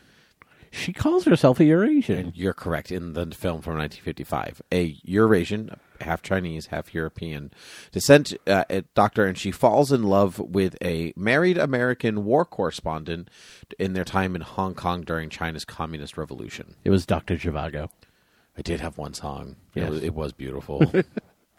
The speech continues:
Speaker 2: No, it had more than one song. It had, like, four songs.
Speaker 1: I don't think it did. It was
Speaker 2: They're
Speaker 1: just
Speaker 2: called,
Speaker 1: that one one.
Speaker 2: they're called leitmotifs when the, when the same, like, little tune, the theme, keeps coming back over and over and over again. It was created by,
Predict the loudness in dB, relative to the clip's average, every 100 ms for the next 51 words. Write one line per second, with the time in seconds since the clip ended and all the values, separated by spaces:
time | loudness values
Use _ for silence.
0 | -2 0 2 -2 -4 -6 -6 -8 -8 -8
1 | -8 -10 -12 -20 _ -12 -12 -10 -14 -10
2 | -8 -8 -8 -8 -10 -10 -12 -12 -10 -10
3 | -8 -2 0 2 4 4 2 -6 -10 -4
4 | 0 2 2 0 -2 -2 -2 -2 -4 -4
5 | -4 -6 -8 -10 -4 -2 -2 -2 -2 -6
6 | -6 -6 -4 -6 -6 -6 -4 -4 -8 -14
7 | -4 -2 -2 -10 _ -20 -10 -2 -2 -2
8 | -4 -2 -2 -2 -2 -2 -4 -4 -6 -10
9 | -12 -4 -2 0 0 -2 -2 -4 -2 -2
10 | -4 -4 -6 -4 -4 -2 -4 -4 -6 -6
11 | -4 -6 -8 -12 -6 -4 -4 -4 -4 -4
12 | -6